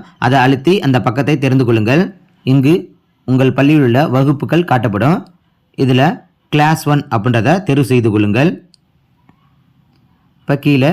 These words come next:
கிளாஸ் ஒன் டேர்ம் அப்படின்னு இருக்கும், இதுல டேர்ம் ஒன் அப்படின்றத தெரிவு செய்து கொள்ளுங்கள். இந்த பக்கத்துல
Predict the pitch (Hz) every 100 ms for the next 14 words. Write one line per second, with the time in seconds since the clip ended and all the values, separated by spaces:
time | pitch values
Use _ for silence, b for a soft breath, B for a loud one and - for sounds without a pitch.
0 | - - _ 143 151 156 156 175 - 135
1 | 123 - 107 120 110 101 139 175 B B
2 | - 120 123 117 147 165 165 131 131 -
3 | - 110 123 110 113 185 165 139 127 117
4 | 101 101 101 143 196 - _ _ _ _
5 | _ 135 139 131 120 110